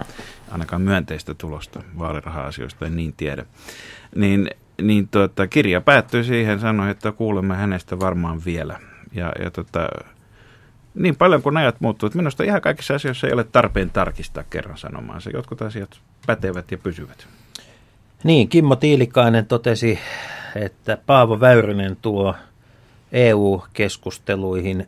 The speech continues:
Speaker 2: rekkalastillisen näkemystä ja kokemusta. Ja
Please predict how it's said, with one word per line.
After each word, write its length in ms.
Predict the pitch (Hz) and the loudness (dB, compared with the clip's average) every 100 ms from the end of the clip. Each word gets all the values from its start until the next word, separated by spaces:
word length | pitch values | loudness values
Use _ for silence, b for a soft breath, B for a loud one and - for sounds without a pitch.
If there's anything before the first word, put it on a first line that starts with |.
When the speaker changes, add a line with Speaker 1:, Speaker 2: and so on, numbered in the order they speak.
| - | -4
Speaker 2:
rekkalastillisen 1300 | 117 143 156 _ 101 92 92 - - 92 92 90 95 | 0 0 -2 _ -2 0 -2 -6 -10 -8 -6 -2 2
näkemystä 600 | 131 117 104 95 - 98 | 2 4 2 0 -4 -4
ja 120 | 95 | 2
kokemusta. 720 | 117 104 80 - - - - - b b b b b _ | 4 4 0 -4 -16 -18 -20 -20 b b b b b _
Ja 460 | 104 92 90 90 | 0 4 4 4